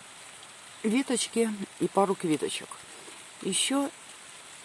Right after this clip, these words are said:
можна сказати, оцю навіть ще відривати не буду. Вона взагалі буде зелена. Ось ці дві відпали. Покажу вам,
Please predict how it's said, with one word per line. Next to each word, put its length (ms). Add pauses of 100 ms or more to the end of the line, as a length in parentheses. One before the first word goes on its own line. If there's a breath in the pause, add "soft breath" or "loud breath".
(720)
можна 320
сказати, 500
оцю 320
навіть 240
ще 160
відривати 540
не 100
буду. 300 (160)
Вона 280
взагалі 320
буде 220
зелена. 420 (600 loud breath)
Ось 140
ці 180
дві 220
відпали. 560 (1400)
Покажу 400
вам, 200